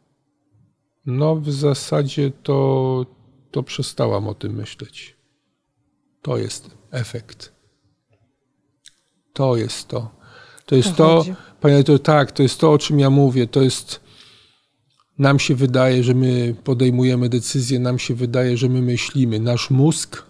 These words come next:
Speaker 1: realizuje polecenia naszego organizmu.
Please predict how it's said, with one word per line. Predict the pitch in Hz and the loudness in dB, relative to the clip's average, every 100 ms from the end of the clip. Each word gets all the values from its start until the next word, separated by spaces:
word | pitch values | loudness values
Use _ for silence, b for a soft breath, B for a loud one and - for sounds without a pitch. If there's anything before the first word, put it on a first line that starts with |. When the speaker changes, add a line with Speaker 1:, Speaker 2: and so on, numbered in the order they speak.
| _ _ _ _ _ _ _ _ - | _ _ _ _ _ _ _ _ -4
Speaker 1:
realizuje | 117 117 151 147 156 143 135 120 151 147 143 139 b b b b b b _ _ | -2 2 2 2 2 2 2 2 4 6 4 2 b b b b b b _ _
polecenia | - 147 135 127 - 156 143 | 2 4 4 2 2 2 4
naszego | 135 127 139 123 123 | 2 0 -2 -2 -2
organizmu. | 127 120 117 104 - 104 | -2 -2 -4 -6 -8 -12